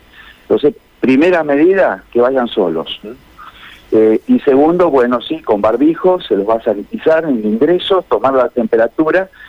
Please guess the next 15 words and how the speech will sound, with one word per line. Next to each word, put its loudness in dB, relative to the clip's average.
y 2
fundamentalmente 0
el 2
esquema 0
de 4
vacunación -2
completo. -2
Eso 0
es 0
para 0
nosotros -2
fundamental, -2
¿no -14
es -20
cierto? -20